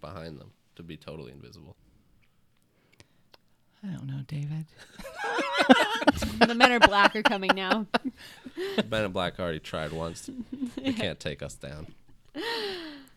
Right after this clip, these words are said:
Speaker 3: We're gonna have to send you home with, like, protection.
Speaker 2: <laughs> I know.
Speaker 1: You wanna bring a shotgun home?
Speaker 2: No, I'm good.
Speaker 1: <laughs> I don't have any shells. You could have the rifle.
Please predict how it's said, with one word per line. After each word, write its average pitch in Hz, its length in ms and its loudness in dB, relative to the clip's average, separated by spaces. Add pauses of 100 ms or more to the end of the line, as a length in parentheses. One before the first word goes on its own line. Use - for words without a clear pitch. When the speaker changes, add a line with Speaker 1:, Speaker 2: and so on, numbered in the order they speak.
(1700)
Speaker 3:
We're 220 80 -12
gonna 214 120 -6
have 240 140 -8
to 220 100 -14
send 202 240 -10
you 202 120 -8
home 190 180 -10
with, 196 160 -14
like, 185 340 -14 (880)
protection. 247 560 -8 (100)
Speaker 2:
<laughs> - 120 -2
I 220 140 12
know. 185 340 10 (1400)
Speaker 1:
You 82 80 -6
wanna 76 160 -4 (240)
bring 80 160 -2
a 69 40 -6
shotgun 85 400 -4
home? 123 260 -4 (140)
Speaker 2:
No, 135 260 4
I'm 127 100 2
good. 127 280 4
Speaker 1:
<laughs> - 1000 -6
I - 840 -16
don't 76 240 -8
have 73 120 -6
any 65 100 -10
shells. 73 420 -10
You 92 60 -8
could 90 80 -6
have 82 120 -8
the 71 80 -14
rifle. 73 380 -8